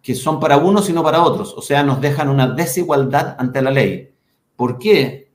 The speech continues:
los pueblos originarios van a tener derechos colectivos y no otros colectivos tener derechos colectivos? ¿Por qué?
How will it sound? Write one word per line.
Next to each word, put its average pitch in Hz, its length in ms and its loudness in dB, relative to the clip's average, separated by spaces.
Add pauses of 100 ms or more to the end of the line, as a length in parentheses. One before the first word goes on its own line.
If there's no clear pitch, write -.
los 120 640 -2
pueblos 135 360 0
originarios 135 480 0
van 139 140 0
a 127 80 0
tener 131 260 -2
derechos 127 300 -6
colectivos 120 880 -2 (380)
y 135 160 2
no 220 180 4
otros 226 260 4
colectivos 190 640 0
tener 170 280 0
derechos 170 260 -4
colectivos? 139 640 -2 (100)
¿Por - 140 -8
qué? 226 380 -4